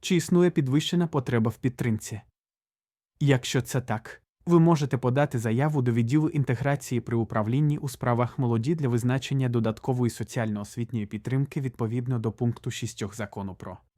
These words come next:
фінансування дитячого садка. Для обробки вашої заявки вам знадобляться такі документи: звіт, що описує потреби вашої дитини в підтримці, наприклад, від вашого сімейного лікаря,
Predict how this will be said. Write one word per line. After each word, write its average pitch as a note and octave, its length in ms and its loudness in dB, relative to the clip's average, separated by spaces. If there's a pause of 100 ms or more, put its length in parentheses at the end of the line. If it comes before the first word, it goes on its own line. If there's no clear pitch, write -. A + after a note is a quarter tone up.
фінансування C#3+ 800 0
дитячого C3 580 -4
садка. G#2+ 480 -10 (1600)
Для D3+ 200 6
обробки F3 460 2
вашої C3 360 2
заявки C3 500 0
вам C#3 180 4
знадобляться B2+ 600 0
такі B2+ 260 -2
документи: C3 600 0 (280)
звіт, C#3+ 400 0 (200)
що E3+ 200 4
описує F#3+ 420 2
потреби D3 440 2
вашої A#2+ 360 0
дитини C3+ 360 0
в - 80 -6
підтримці, C#3+ 600 0 (300)
наприклад, D3 600 0 (260)
від D#3 160 4
вашого C3 420 2
сімейного A#2 540 2
лікаря, A#2+ 400 -2